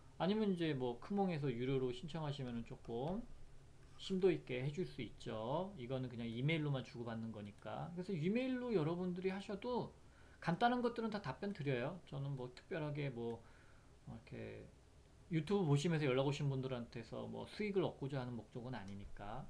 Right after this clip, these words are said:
그 뭐 여러분 아시겠지만 이 영상을 뭐 백 명도 안 보니까, 그런 걸 만드는 이유는 그래도 혹시나 한두 분이라도 좀 도움 받으시라는 목적이지, 뭐 특별하게 다른 이유는 없습니다.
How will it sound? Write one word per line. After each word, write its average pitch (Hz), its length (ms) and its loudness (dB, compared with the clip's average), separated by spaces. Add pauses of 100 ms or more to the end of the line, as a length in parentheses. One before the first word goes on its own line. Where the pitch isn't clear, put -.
그 123 80 -10
뭐 113 300 -6
여러분 127 260 -2
아시겠지만 131 480 -2
이 127 140 2
영상을 139 480 4
뭐 120 180 -2
백 131 120 2
명도 160 260 4
안 107 140 0
보니까, 131 680 -2 (520)
그런 151 160 2
걸 165 120 2
만드는 147 440 2
이유는 147 520 2
그래도 147 280 0
혹시나 151 540 2
한두 226 320 0
분이라도 180 580 2
좀 143 160 0
도움 139 240 2
받으시라는 135 580 0
목적이지, 113 880 -4 (580)
뭐 135 140 -8
특별하게 156 680 -2
다른 131 400 -4
이유는 117 300 -4
없습니다. 107 600 -10